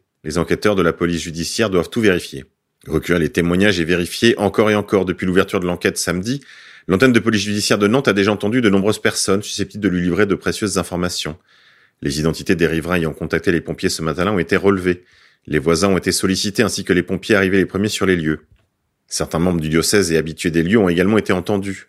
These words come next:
À tous, une question a notamment été posée. « Avez-vous remarqué quelque chose d'inhabituel ? » Certains d'entre eux ont répondu à cette question par l'affirmative.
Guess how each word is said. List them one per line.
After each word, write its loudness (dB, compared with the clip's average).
À -2
tous, -6
une -2
question 0
a 2
notamment 0
été 0
posée. « -2
Avez-vous 4
remarqué 2
quelque 0
chose 2
d'inhabituel ? » -2
Certains 0
d'entre 0
eux 4
ont 4
répondu 2
à 0
cette -4
question -2
par -2
l'affirmative. -4